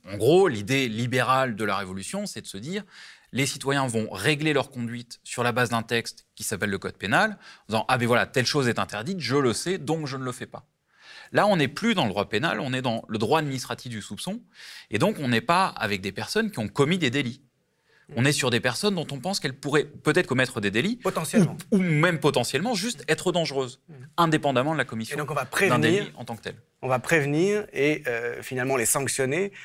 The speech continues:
Speaker 2: avant même qu'elles aient fait quoi que ce soit, si tant est qu'elles étaient susceptibles de faire quoi que ce soit.
Speaker 1: Alors, euh, si, si, si des juristes un peu sourcilleux du, du vocabulaire juridique nous regardent, ils, ils diraient « Ah, mais il ne s'agit pas de sanctions. »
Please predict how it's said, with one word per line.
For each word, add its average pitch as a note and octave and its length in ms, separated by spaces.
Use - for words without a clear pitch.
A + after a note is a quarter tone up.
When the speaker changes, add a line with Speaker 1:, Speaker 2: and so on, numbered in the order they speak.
Speaker 2:
avant C#3+ 340
même E3 340
qu'elles A#2 220
aient A#2 60
fait D#3 180
quoi C3 100
que - 80
ce B2 60
soit, - 120
si D3+ 140
tant B2+ 140
est F3+ 180
qu'elles B2 220
étaient C3 160
susceptibles B2+ 420
de A#2+ 60
faire B2 120
quoi B2 120
que A#2+ 120
ce - 80
soit. - 120
Speaker 1:
Alors, A2 320
euh, G#2+ 320
si, B2+ 360
si, A2 300
si - 180
des A2+ 140
juristes A#2+ 380
un G#2+ 40
peu A2 120
sourcilleux A#2+ 500
du, G2 240
du G2 120
vocabulaire G#2+ 420
juridique G#2+ 380
nous G#2+ 100
regardent, D#3+ 440
ils, G#2+ 320
ils G#2 120
diraient « B2+ 340
Ah, C#3 80
mais C3 140
il B2 80
ne B2 80
s'agit B2 260
pas G#3 140
de C3 80
sanctions. » C#3+ 420